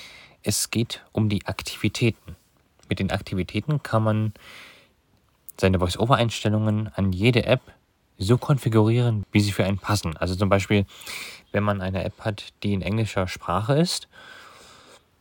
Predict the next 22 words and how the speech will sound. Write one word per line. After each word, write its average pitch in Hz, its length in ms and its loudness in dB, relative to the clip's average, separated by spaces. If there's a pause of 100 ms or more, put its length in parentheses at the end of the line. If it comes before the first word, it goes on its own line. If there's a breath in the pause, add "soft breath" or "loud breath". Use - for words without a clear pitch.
(200)
dann 101 220 4
wäre 123 180 6
es 139 80 2
ja 123 80 0
zum 113 140 0
Beispiel 110 240 6
sinnvoll, 127 340 4
eine 113 340 2
englische 120 540 0 (240 soft breath)
Sprachausgabe 92 720 0 (160)
zu 95 160 0
haben, 82 220 0
ne? 135 160 2 (720 loud breath)
Und 107 240 4 (580)
dank 110 240 -2
der 92 240 -4
Aktivitäten 107 720 0 (680 loud breath)
kann 110 120 0
man 107 140 4
VoiceOver 101 460 2
so 113 260 0 (560)
programmieren, 117 560 2